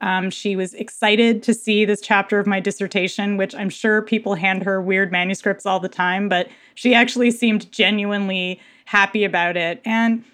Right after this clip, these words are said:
she was just a very, you know, kind, loving person to her fans. And I think my experience with her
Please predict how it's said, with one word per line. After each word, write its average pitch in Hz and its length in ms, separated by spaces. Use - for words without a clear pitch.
she - 180
was 539 160
just 554 220
a 466 120
very, 349 560
you 247 120
know, 240 140
kind, 262 680
loving 208 380
person 202 400
to 185 140
her 185 120
fans. 170 580
And 170 80
I 185 60
think 196 220
my 190 160
experience 190 580
with 202 140
her 180 440